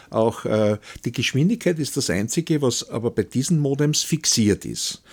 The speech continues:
Ja, das heißt, wenn ich den Hotspot, ähm, das wird so mit, mit, äh, mit diesen vielen Einstellungen, wenn ich sage zweiundzwanzig, das bedeutet eben eine mittlere Datenübertragung, dann muss auch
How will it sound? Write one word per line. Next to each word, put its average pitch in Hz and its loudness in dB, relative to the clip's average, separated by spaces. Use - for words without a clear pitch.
Ja, 117 2
das 139 -2
heißt, 123 2
wenn 127 4
ich 139 -4
den 120 0
Hotspot, 151 0
ähm, 117 0
das 101 -4
wird 95 0
so 98 0
mit, 104 -4
mit, 104 -4
äh, 92 0
mit 92 -4
diesen 92 -2
vielen 101 0
Einstellungen, 131 0
wenn 117 2
ich 110 -2
sage 101 -4
zweiundzwanzig, 120 2
das - -4
bedeutet 104 0
eben 107 0
eine 98 0
mittlere 110 2
Datenübertragung, 147 0
dann 131 2
muss 131 2
auch 127 2